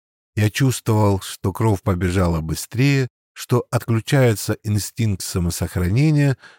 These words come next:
что во мне просыпается что-то животное.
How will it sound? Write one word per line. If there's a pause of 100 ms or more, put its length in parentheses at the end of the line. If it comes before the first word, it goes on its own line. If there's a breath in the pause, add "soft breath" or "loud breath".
(120 loud breath)
что
во
мне
просыпается
что-то (100)
животное.